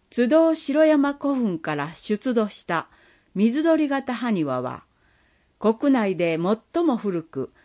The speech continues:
最も大きい水鳥型埴輪で、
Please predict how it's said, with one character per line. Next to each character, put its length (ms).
最 460
も 260
大 240
き 300
い 40
水 300
鳥 240
型 260
埴 240
輪 160
で、 240